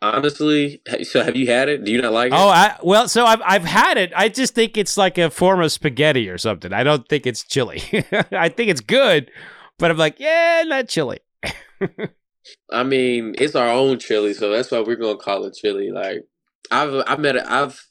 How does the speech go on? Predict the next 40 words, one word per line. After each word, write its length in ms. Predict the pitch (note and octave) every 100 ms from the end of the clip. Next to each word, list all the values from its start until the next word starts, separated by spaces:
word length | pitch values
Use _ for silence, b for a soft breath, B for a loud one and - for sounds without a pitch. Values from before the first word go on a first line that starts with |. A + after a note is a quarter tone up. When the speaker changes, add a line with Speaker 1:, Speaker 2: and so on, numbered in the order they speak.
| -
Speaker 1:
met 220 | A#2 A2+
a 40 |
lot 180 | G#2+ G#2+
of 80 | G#2
people 320 | A#2 G#2+ G#2+
that, 300 | G2+ F#2+ -
you 100 | G#2+
know, 380 | G2+ F#2+ F#2+ - _
knock 380 | G2+ A2 A2 A#2
it 80 |
before 320 | G2+ G#2 A2+ G#2+
they 100 | G#2+
even 200 | G2 G2
have 300 | A2+ A2+ G#2+
it, 140 | G#2+
and 160 | G#2+ G2+
then 380 | G2 G2 G2 -
they 140 | G#2+
end 80 | A2
up 100 | G2+
having 340 | A#2 A#2 A2 A2
it, 160 | G#2+
and 100 | G2+
then 140 | G#2 G2+
they 180 | A2
start 340 | A2 A2+ G2+ -
calling 280 | A2 G#2+ G2+
it 60 |
chili. 320 | - A2+ G#2+
So 140 | G#2+ A2
I, 140 | A2+ B2+
it's 140 | D3+
just, 140 | E3+
I 80 | D#3
think 220 | D#3+ F#3+
it's 180 | C#3+ -
a 100 | G2
mind 420 | G2+ A2 A2 G#2+
thing. 180 | G#2+
I 40 | G#2